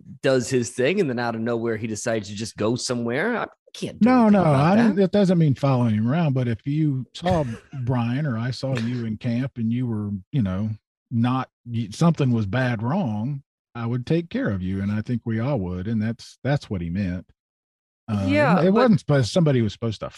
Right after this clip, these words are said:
Speaker 2: follow him around. I didn't mean that. But if somebody had seen him, somebody should have intervened and, and taken care of him.
Speaker 1: I don't know, man. I don't necessarily, when Lord Taco comes back to camp,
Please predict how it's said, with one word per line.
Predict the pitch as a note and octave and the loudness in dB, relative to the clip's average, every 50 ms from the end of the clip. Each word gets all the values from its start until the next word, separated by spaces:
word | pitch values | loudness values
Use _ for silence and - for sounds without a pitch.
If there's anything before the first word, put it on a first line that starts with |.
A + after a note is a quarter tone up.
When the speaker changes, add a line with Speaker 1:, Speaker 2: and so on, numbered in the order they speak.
| - _ _ _ | -20 _ _ _
Speaker 2:
follow | - G2+ A2+ A#2 G2 F2 | -8 -6 -4 -2 -2 -2
him | D#2+ D#2+ D#2+ | -2 -4 -6
around. | C#2 D#2 F2 G2+ A#2 G2+ E2 E2+ F2 F#2 G2 - _ _ _ _ _ _ _ _ _ _ _ _ - | -6 -6 -6 -4 -4 -4 -4 -6 -6 -8 -10 -12 _ _ _ _ _ _ _ _ _ _ _ _ -6
I | A#2 | -2
didn't | B2 A#2+ G2 F2+ | 0 0 0 0
mean | F#2+ F2+ E2+ F2+ | 0 0 0 0
that. | G2+ G2+ E2+ E2 D#2+ | 0 0 -2 -2 -4
But | F#2 G2+ F#2+ | -4 -2 -2
if | G2+ G2 | -2 -2
somebody | - D3+ D#3 D#3+ D3 A#2+ | 0 2 4 4 4 4
had | A2 A2 G#2 F#2+ - | 4 2 2 0 -2
seen | - - C#3 C#3 C#3+ B2 | -4 -2 0 0 2 0
him, | G2+ F2 F2 F2 F2+ G#2 A#2+ C3+ B2+ A#2 - _ _ _ | 0 0 -2 -2 -4 -4 -4 -6 -8 -12 -14 _ _ _
somebody | - F#2+ F#2 G2+ G2+ G#2 | -6 -4 -4 -2 -2 -2
should | A2 - - G#2 G2+ | -4 -4 -6 -6 -4
have | G#2 F#2 | -4 -4
intervened | F#2 F#2 F#2 F#2+ E2+ E2+ E2 F2 F#2 A2 C3 | -2 -2 -4 -4 -4 -4 -4 -4 -2 -2 -2
and, | A#2+ F#2+ F#2 F#2 F2 F#2 G2+ G2 - _ _ _ _ _ _ _ _ _ _ _ _ _ _ _ _ _ _ _ _ - | -2 -2 -2 -4 -4 -6 -10 -12 -14 _ _ _ _ _ _ _ _ _ _ _ _ _ _ _ _ _ _ _ _ -10
and | A2+ G2 - | -8 -6 -4
taken | G#2+ G2+ F#2+ G#2 G2+ | -2 -2 -2 -2 -2
care | - - C#3+ D3+ G2+ | -2 0 0 0 0
of | E2+ E2+ E2 | -2 -4 -6
him. | F2+ F2+ F#2+ G2 - | -6 -8 -8 -6 -4
Speaker 1:
I | G#3 A#3 B3+ | -2 -2 0
don't | G#3 D#3+ C#3 | 0 0 0
know, | C3+ C#3 C3+ C3 | 0 0 0 0
man. | B2 B2 B2 A#2+ A#2+ A#2+ B2 B2+ - - | 0 -2 -2 -2 -2 -2 -4 -4 -4 -2
I | F3+ G#3+ | -2 -2
don't | A#3 A3 E3 | -2 -2 -2
necessarily, | F3 E3+ D#3 - D3 C#3 - D#3+ D#3 D#3+ D#3+ D3+ C#3 C3 B2 A#2 - - _ | -2 -2 -2 -4 -8 -8 -4 -2 0 0 0 0 0 -2 -2 -4 -6 -10 _
when | - D3 D3 C#3 C3+ B2+ A#2 - _ _ _ _ _ _ _ - | -6 -4 -2 -2 -2 -4 -6 -10 _ _ _ _ _ _ _ -6
Lord | C#3+ E3+ F#3 F3+ C#3+ | -4 -2 -2 -2 -2
Taco | C3 D#3 D3 C3 D3+ - - C3+ A#2+ A2 G#2 | -4 -4 -2 -2 -4 -2 0 0 0 0 0
comes | - B2+ A#2+ A2 | -2 -4 -4 -2
back | A#2 C3+ B2+ A#2+ - - | -2 -2 -2 -2 -2 -6
to | - | -12
camp, | G#2 - - C#3+ C#3 C3 A#2 | -12 -6 -2 -2 -2 -2 -2